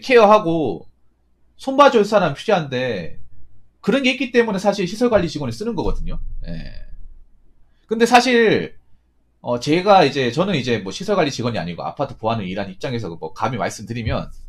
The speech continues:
사실 애엄마들이 좀 많이 별납니다. 제가 봤을 때 아파트 최대 빌런은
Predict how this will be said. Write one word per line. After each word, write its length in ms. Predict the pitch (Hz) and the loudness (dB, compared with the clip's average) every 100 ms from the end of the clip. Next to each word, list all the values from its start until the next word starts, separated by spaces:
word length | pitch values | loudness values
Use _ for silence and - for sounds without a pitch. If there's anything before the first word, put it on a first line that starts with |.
| - - - - _ | -20 -20 -20 -20 _
사실 420 | - 214 220 226 - | -8 -6 -2 -2 -2
애엄마들이 480 | 220 220 196 170 139 | -2 0 0 0 -6
좀 120 | 117 | -8
많이 200 | 90 92 | -8 -8
별납니다. 640 | - 120 120 85 - - - _ - _ _ - - - _ - - - - | -8 -8 -8 -10 -16 -20 -20 _ -20 _ _ -20 -20 -20 _ -20 -20 -18 -12
제가 200 | - 165 | 0 2
봤을 140 | 208 208 | 4 2
때 60 | |
아파트 320 | - - 185 170 | 0 2 0 -2
최대 260 | 233 220 | -4 -2
빌런은 600 | 185 147 160 151 85 - | -2 -2 -2 -4 -6 -10